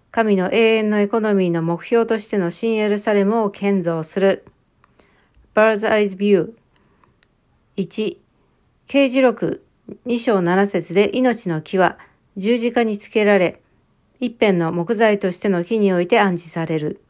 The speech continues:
復活した神の命において安置されるキリストを強調します。彼は今日、教会の中におり、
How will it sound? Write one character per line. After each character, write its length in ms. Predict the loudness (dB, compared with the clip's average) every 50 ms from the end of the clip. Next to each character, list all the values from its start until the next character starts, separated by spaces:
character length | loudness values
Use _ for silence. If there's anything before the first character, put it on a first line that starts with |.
| _ _ _ _ _ _ _ _
復 220 | _ -4 -4 -2
活 360 | 0 0 0 0 0 -2 -6 -6
し 100 | -2 2
た 280 | 2 2 2 2 -4 _ _ _ _ _ _ _ _ _
神 240 | -2 0 2 2
の 140 | 2 2 2
命 360 | 2 2 0 0 -2 -2 -2
に 120 | -2 0 0
お 80 | 0
い 60 | 0 0
て 160 | 2 2 2
安 180 | 2 0 -2
置 120 | -4 -6 -8
さ 200 | -8 -6 -4 -4
れ 120 | -4 -4
る 220 | -4 -6 -8 -10 _ _ _ _ _ _ _ _
キ 160 | -4 -2 0
リ 140 | 0 0 -2
ス 80 | -2 -2
ト 120 | 0 0
を 60 | 0
強 180 | 0 0 -2 -2
調 240 | 0 0 0 0 0
し 160 | -2 -6 -8
ま 120 | -8 -8
す。 280 | -8 -10 -14 -14 -16 -16 _ _ _ _ _ _ _ _ _ _ _ _ _ _ _ _ -4
彼 240 | 0 2 2 4 4
は 160 | 2 0 0
今 240 | -2 -4 -2 0 0
日、 400 | 0 0 -2 -4 -8 -8 -8 -10 _ _ _ _
教 260 | -10 -4 0 0 2 2
会 220 | 2 2 2 2
の 100 | 0 0
中 260 | 0 0 0 0 0
に 140 | 0 0 2
お 100 | 0 2
り、 220 | 2 0 -2 -4